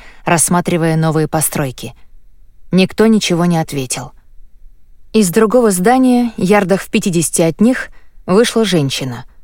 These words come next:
Ее косы прятались под толстой мужской курткой.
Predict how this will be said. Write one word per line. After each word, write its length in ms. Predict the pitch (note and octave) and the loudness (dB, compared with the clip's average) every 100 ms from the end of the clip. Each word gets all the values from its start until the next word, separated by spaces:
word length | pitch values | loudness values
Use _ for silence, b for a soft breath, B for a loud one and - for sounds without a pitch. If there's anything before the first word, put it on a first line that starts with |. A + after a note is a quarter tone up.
| - - - | -20 -20 -12
Ее 300 | - G#3 G3+ | -2 2 2
косы 420 | G3+ - B3+ - F#3+ | 0 0 0 0 -2
прятались 460 | G3 G#3 G3 F#3 | 0 0 0 -2
под 200 | - F#3 - | -2 -4 0
толстой 380 | G#3 G3 - | 0 0 -2
мужской 400 | F3+ F3+ - G3 | -2 -2 -2 -2
курткой. 500 | F#3+ F3+ D3 - B2 | -2 -6 -8 -10 -14